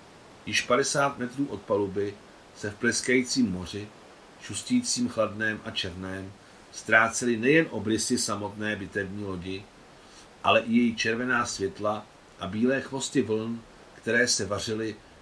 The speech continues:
pohybem hromady oceli. S podpalubím narvaným po okraj, zásobami uhlí, vody, proviantu, velkým množstvím sudů a soutků,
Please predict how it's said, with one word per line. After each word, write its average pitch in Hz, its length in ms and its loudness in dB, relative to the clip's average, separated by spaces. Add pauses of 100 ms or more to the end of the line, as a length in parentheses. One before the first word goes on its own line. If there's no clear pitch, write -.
(120)
pohybem 107 420 0
hromady 95 420 -6
oceli. 69 440 -10 (1600)
S - 120 -10
podpalubím 123 640 2
narvaným 113 520 0
po 113 120 -8
okraj, 82 520 -8 (420)
zásobami 104 640 2
uhlí, 78 500 -8 (260)
vody, 85 520 -6 (240)
proviantu, 85 800 -6 (460)
velkým 117 440 2
množstvím 107 460 -2
sudů 107 440 -2
a 76 60 -10
soutků, 95 760 -6